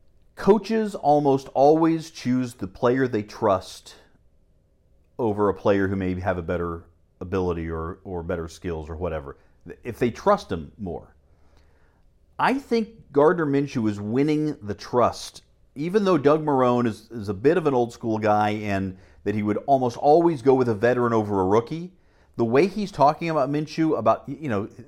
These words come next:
the, the, the way he described him yesterday was that he's not playing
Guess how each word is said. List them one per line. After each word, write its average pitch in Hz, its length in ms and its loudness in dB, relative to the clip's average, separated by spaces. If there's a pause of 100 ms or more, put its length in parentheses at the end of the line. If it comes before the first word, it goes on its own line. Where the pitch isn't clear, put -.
(180)
the, 143 120 -10
the, 123 400 -8
the 117 160 -6
way 160 200 2
he 151 140 -4
described 127 400 0
him 104 100 0
yesterday 107 440 0
was 90 400 -4 (440)
that 98 320 -2 (880)
he's 151 240 -12
not 175 260 0
playing 135 580 -2